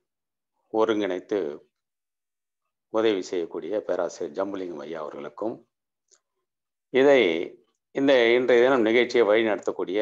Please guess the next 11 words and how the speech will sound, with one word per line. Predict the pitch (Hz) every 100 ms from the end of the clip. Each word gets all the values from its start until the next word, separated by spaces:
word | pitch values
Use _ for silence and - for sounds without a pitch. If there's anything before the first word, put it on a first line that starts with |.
| 101
நம்முடைய | 92 85 82
பேராசிரியர் | 101 98 87 - 82 80 -
திலகவதி | 107 104 92 82 85
அம்மா | 78 90 90
அவர்களுக்கும் | 78 78 82 78 - 110 104 78 62 _ _ _ _ _ _ _ _ _ _ _ -
இறை | 120 139
வணக்கம் | 127 117 123 123
குரு | 104 107
வணக்கம் | 104 98 101 98
பாடிய | 92 87 90 85 98 69 71 -
பேராசிரியர் | 104 95 85 78 73 - 92 92 95 87